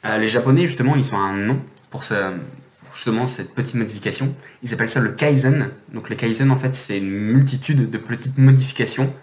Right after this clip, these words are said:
pour rester toujours, voilà, toujours sur le, pour le droit chemin et toujours rester à la pointe.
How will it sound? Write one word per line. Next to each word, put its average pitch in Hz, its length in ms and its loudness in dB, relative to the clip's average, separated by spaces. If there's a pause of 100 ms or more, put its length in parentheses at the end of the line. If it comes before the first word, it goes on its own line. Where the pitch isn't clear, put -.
(260)
pour 110 140 -8
rester 131 260 0
toujours, 127 340 0
voilà, 117 180 2
toujours 127 260 -6
sur 123 100 -6
le, 110 80 -2
pour 107 280 -4
le 98 120 -6
droit 104 200 -2
chemin 117 260 -2
et 104 100 -4
toujours 113 300 -6
rester 107 220 -4
à - 20 0
la 87 80 -2
pointe. - 320 -14